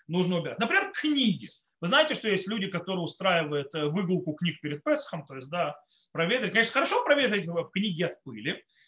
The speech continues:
Это замечательно и прекрасно. Но в книге, по идее, то есть, да, потом не может быть, э, хамца наказает. По причине того, что если в книге, в книге такой размер х-, хамца, то книга не закроется.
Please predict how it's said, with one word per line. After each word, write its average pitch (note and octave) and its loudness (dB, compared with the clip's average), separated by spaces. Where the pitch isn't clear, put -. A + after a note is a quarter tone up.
Это D#3+ -6
замечательно G#3 2
и F#3 0
прекрасно. D3 -6
Но E3+ -4
в - -18
книге, G3+ 0
по G#3 6
идее, F3+ 4
то A#2+ -14
есть, A#2+ -12
да, D#3 2
потом D#3 -4
не F#3+ 4
может F#3+ 4
быть, - -4
э, C#3+ -2
хамца C#4 4
наказает. G3+ 4
По D#3+ -4
причине A3+ -2
того, C#4 4
что - -2
если - -2
в - -10
книге, B3+ 0
в D3+ -12
книге C4+ -4
такой A3+ 4
размер A3 2
х-, G3 0
хамца, G#3+ 2
то A3 -6
книга A#3 -2
не A3 4
закроется. A3+ 0